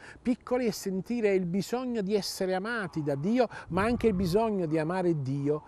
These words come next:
nei poveri, negli ultimi, il bisogno appunto di sentirsi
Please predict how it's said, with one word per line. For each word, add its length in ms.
nei 200
poveri, 500
negli 300
ultimi, 600
il 120
bisogno 760
appunto 760
di 260
sentirsi 1160